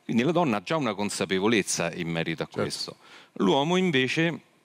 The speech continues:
Speaker 1: inizialmente è più focalizzato sull'aspetto, eh, funzionale, quindi sul riavere i denti fissi, e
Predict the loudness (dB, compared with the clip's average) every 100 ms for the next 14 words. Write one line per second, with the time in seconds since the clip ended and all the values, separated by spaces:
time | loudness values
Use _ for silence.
0 | _ _ _ -2 2 2 2 0 -2 -6
1 | -4 0 0 0 0 -2 -2 -4 -4 -4
2 | -2 -2 -2 -2 -2 -2 -4 0 0 -4
3 | -18 -20 -6 0 2 2 0 -2 -4 -2
4 | -2 0 0 0 -2 -4 -2 -2 0 0
5 | 0 -2 -2 0 2 2 0 -2 -2 0
6 | 2 2 2 0 -2 -2 -2 -4 -2 0
7 | 0 0 0 -2 -20 -20 _ -6